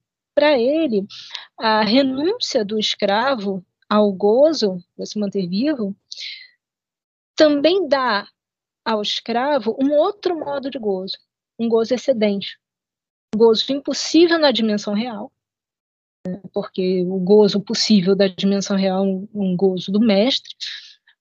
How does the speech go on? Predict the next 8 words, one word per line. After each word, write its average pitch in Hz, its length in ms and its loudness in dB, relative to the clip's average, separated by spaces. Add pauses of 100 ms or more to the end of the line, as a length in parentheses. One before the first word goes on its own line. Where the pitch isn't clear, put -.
mas 269 480 6
é 285 80 6
um 311 140 -4
gozo 247 420 -8 (280)
presente 349 560 -2
na 302 100 0
dimensão 277 420 -6
imaginária, 339 800 -6